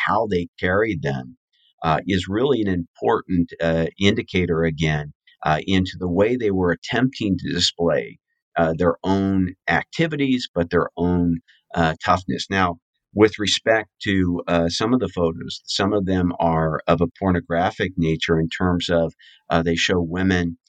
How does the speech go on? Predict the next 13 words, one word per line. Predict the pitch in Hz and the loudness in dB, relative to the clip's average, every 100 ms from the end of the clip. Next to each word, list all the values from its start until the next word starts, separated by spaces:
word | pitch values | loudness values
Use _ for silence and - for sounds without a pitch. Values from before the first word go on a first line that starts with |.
| _ - | _ -4
in | 80 | -2
various | 78 82 85 82 | -2 0 0 -2
states | - - 85 85 | -4 0 2 2
of | 82 69 | -2 -4
dress | - 80 82 - | -2 0 0 -2
or | 69 | -2
undress | 87 90 90 87 82 82 - | 0 0 0 -2 0 -2 -2
at | 82 82 | -4 -2
some | 82 85 | 0 0
of | |
these | 80 82 | 0 -2
killing | - 82 82 78 | -2 0 0 0
sites. | - 80 76 76 | -2 0 0 -2